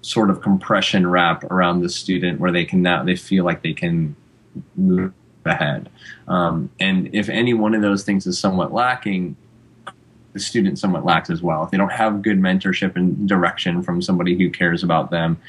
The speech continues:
if they don't have a peer who's also struggling with them, and if they don't have something to look forward to,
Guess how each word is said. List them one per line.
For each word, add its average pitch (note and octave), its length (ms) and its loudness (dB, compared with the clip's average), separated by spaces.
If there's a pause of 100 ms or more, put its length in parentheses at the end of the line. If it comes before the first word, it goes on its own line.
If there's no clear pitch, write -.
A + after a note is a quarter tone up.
(220)
if - 60 -4
they G#2 60 4
don't F#2+ 120 2
have F#2+ 140 2
a D#2+ 60 0
peer F2+ 420 0
who's F#2 180 0
also F2 300 -2
struggling E2+ 440 0
with - 600 -14
them, E2 240 -2 (180)
and G2 140 2
if - 60 -6
they G2+ 80 2
don't F#2 140 2
have F2+ 180 0
something F#2 300 0
to E2+ 60 0
look E2+ 160 -4
forward F2+ 600 0 (420)
to, D#2+ 200 0